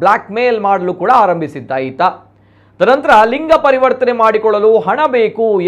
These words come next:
ಎಂದು ಅರ್ಚಕರ ನಗ್ನ ಫೋಟೋ ಕಳುಹಿಸಿ ಹಣ ನೀಡುವಂತೆ ಒತ್ತಾಯಿಸಿದ್ದ. Google Pay ಮೂಲಕ ಸುಮಾರು ಮೂರು ಲಕ್ಷ ಪಾವತಿಸಿದ್ದ ಅರ್ಚಕರು ಬಳಿಕ ಅಶ್ವಥ್ ಆಚಾರ್ಯನ ಬ್ಯಾಂಕ್ ಖಾತೆಗೆ ಏಳು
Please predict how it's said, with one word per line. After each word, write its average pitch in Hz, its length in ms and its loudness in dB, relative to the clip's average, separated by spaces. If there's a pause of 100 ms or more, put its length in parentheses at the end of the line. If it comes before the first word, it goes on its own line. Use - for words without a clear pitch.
ಎಂದು 202 220 -4
ಅರ್ಚಕರ 220 520 -2 (140)
ನಗ್ನ 226 240 -2 (160)
ಫೋಟೋ 202 220 -2 (100)
ಕಳುಹಿಸಿ 180 480 -4 (100)
ಹಣ 202 140 0 (160)
ನೀಡುವಂತೆ 185 480 -2 (140)
ಒತ್ತಾಯಿಸಿದ್ದ. 131 540 -4 (920)
Google 269 400 0
Pay 269 200 0
ಮೂಲಕ 240 340 0 (180)
ಸುಮಾರು 240 360 0
ಮೂರು 302 320 -2 (140)
ಲಕ್ಷ 247 320 -6 (200)
ಪಾವತಿಸಿದ್ದ 226 680 -2 (140)
ಅರ್ಚಕರು 208 420 0 (140)
ಬಳಿಕ 185 220 0 (200)
ಅಶ್ವಥ್ 254 420 -2 (120)
ಆಚಾರ್ಯನ 190 440 -4 (160)
ಬ್ಯಾಂಕ್ 240 300 0
ಖಾತೆಗೆ 185 360 -2 (460)
ಏಳು 262 340 4